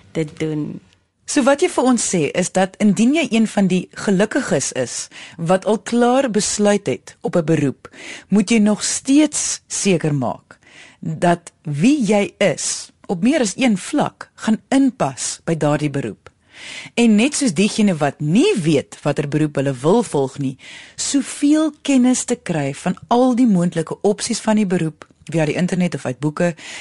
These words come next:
Speaker 2: en om te praat met mense in die beroep, met jou ouers te gesels oor al die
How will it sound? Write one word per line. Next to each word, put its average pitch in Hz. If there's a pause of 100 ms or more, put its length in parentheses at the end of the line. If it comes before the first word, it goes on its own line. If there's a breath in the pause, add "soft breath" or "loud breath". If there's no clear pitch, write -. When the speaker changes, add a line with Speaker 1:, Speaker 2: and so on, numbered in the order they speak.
Speaker 2:
en 247
om 254
te 262
praat 285
met 226
mense 170
in 302
die 240
beroep, 147 (360 loud breath)
met 240
jou 262 (100)
ouers 302
te 214
gesels 170
oor 190
al 185
die 170